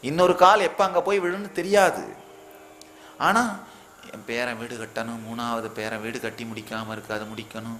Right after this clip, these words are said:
பேத்திக்கு கல்யாணம் ஆகணும், இன்னொரு பேத்திக்கு குழந்தை பிறக்கணும். பாவம். நல்லா தெரிஞ்சுக்கோங்க,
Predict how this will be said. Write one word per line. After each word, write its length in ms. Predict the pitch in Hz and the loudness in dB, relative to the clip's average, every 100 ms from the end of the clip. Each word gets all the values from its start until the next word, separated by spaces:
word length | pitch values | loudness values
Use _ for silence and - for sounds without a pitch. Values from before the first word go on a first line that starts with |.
| - - - - - 110 | -14 -20 -20 -20 -20 -8
பேத்திக்கு 440 | 113 123 - 113 113 | -6 -4 -6 -14 -8
கல்யாணம் 520 | 113 120 117 110 107 | -4 -2 -2 -4 -6
ஆகணும், 100 | 113 | -8
இன்னொரு 280 | 110 120 110 | -8 -8 -6
பேத்திக்கு 360 | 117 - - | -6 -8 -12
குழந்தை 360 | - 110 117 113 | -8 -8 -6 -8
பிறக்கணும். 520 | 107 107 113 113 - | -8 -8 -14 -16 -14
பாவம். 340 | 127 180 160 110 - - - - - - - - - - - - - - - - - - - - - - - - - - - | -10 -10 -12 -16 -20 -20 -20 -20 -20 -20 -20 -20 -20 -20 -20 -20 -20 -20 -20 -20 -20 -20 -20 -20 -20 -20 -20 -20 -20 -20 -12
நல்லா 240 | 113 156 180 | -8 -4 -2
தெரிஞ்சுக்கோங்க, 640 | 127 131 113 107 92 | -2 -4 -8 -8 -8